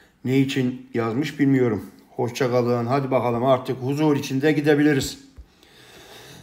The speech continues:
Kendinize iyi bakın. Hayırlı, hayırlı bayramlar.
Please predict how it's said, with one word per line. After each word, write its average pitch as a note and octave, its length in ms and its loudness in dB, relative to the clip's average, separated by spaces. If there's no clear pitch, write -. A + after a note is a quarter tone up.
Kendinize G3+ 440 10
iyi F#3+ 120 10
bakın. F#3+ 240 4
Hayırlı, F#3 540 4
hayırlı E3+ 480 6
bayramlar. E3+ 640 6